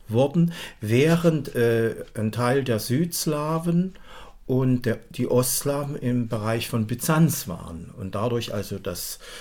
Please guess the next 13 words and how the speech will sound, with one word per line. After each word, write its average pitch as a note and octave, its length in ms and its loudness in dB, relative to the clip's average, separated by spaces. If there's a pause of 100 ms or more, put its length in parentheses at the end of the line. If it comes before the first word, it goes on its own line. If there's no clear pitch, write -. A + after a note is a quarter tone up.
(200)
das F2+ 200 -8
griechisch-orthodoxe A#2+ 1120 -2
eine C3+ 160 -2
Rolle B2+ 400 2
gespielt A#2+ 500 -4
hat A2 160 -6
bei G#2+ 120 -2
der G#2 80 -6
Christianisierung, G2 1120 -6 (640)
äh, G#2 380 -2 (180)
und A2+ 420 2
auch, G2+ 580 -2
äh, G2 300 -6